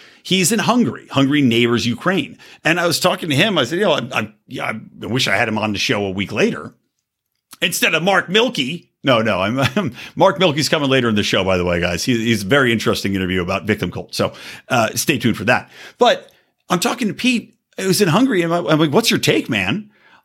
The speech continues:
on this, on the Second Amendment?" Like, Hungary doesn't have a, a really dominant Second Amendment culture either. Again, it's kind of like hunting rifles.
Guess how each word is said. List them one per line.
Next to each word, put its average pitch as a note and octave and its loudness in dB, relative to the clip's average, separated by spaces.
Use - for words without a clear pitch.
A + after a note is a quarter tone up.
on E3+ 2
this, F#3 4
on D#3 2
the D3 4
Second G3 2
Amendment?" D#3+ 4
Like, C3+ 2
Hungary G#3 2
doesn't C3+ 2
have B2 2
a, A#2+ 2
a G#2 -2
really A#2+ 2
dominant B2 0
Second C3 2
Amendment A#2 2
culture A2 0
either. B2+ 0
Again, A2+ -2
it's C3 -8
kind G2+ -2
of F#2 -4
like F#2 -2
hunting C#3 -2
rifles. - -16